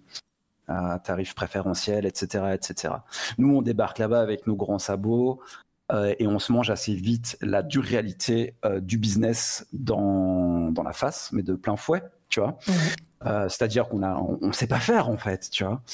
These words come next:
Speaker 1: Euh, on sait pas du tout faire, on, on essaye. On, on arrive à trouver des, des mandats, il y a des gens qui, qui nous font confiance, on arrive à faire des trucs cool, on a tout, si tu veux, le, le, le... on connaît, parce qu'on vient à peu près du même milieu avec mon pote qui s'appelle Antonin et que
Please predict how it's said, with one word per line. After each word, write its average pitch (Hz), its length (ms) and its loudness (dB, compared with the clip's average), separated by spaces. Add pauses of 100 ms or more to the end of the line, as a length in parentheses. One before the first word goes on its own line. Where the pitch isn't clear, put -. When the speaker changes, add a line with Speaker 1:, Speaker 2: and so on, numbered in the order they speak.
(280)
Speaker 1:
Euh, 98 680 0 (240)
on 101 80 -4
sait - 160 -2
pas 92 120 -4
du 95 100 -6
tout 104 160 -4
faire, 143 400 2
on, - 160 -4
on 104 120 0
essaye. 165 460 2 (280)
On, 104 440 2
on 107 120 2
arrive 107 260 0
à 104 60 4
trouver 110 260 -2
des, 101 300 2
des 104 100 2
mandats, 107 320 4
il 143 60 2
y 117 40 4
a 107 40 2
des 104 100 -4
gens 117 180 0
qui, 104 340 0
qui - 120 0
nous 107 100 2
font 107 160 -4
confiance, 165 440 0
on 107 60 2
arrive 104 200 0
à 101 80 2
faire 98 140 -4
des 104 80 -4
trucs - 200 -12
cool, 175 280 2
on 107 100 2
a 104 120 2
tout, 143 320 0 (360)
si - 100 -4
tu - 160 -2
veux, 127 240 4
le, 107 400 2
le, 101 760 2 (520)
le... 95 960 0 (1000)
on 101 60 0
connaît, 147 380 4
parce - 120 -2
qu'on 131 80 2
vient 131 100 4
à - 20 -2
peu 143 80 0
près 147 140 0
du 123 100 0
même 123 160 6
milieu 123 220 6
avec 120 160 2
mon 107 240 4
pote 120 280 0
qui - 80 -8
s'appelle 101 300 -2
Antonin 101 460 2
et 92 80 -4
que - 160 -8